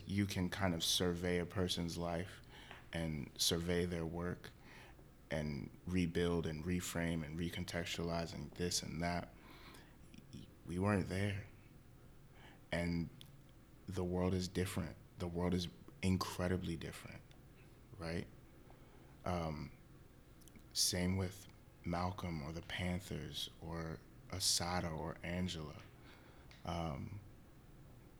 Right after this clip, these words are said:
we weren't there, and the world is different now.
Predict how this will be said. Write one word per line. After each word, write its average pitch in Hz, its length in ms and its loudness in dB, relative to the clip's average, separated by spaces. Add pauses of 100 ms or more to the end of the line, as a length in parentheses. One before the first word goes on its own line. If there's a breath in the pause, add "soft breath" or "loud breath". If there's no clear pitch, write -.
(100)
we 98 100 6
weren't 110 320 4
there, 90 380 2 (520)
and 92 120 6
the 90 60 6
world 95 260 4
is 98 120 4
different 95 460 0
now. - 220 -6